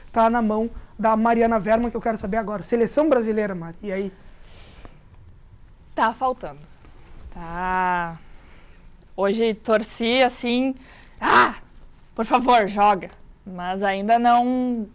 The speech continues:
Speaker 2: parece aquela coisa que o Altemir falou. Falta coletividade, tá faltando entrosamento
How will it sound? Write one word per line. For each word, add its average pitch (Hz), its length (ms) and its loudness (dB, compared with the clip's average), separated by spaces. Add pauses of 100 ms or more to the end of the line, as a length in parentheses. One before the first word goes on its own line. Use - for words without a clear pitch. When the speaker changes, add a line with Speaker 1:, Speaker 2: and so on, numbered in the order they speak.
(340)
Speaker 2:
parece 202 540 -2
aquela 202 300 -2
coisa 196 220 -6
que - 80 -16
o 196 40 -10
Altemir 190 300 -12
falou. 208 380 -4 (960)
Falta 233 480 4
coletividade, 226 1000 0
tá 247 160 -8
faltando 220 640 -2
entrosamento 220 1400 -2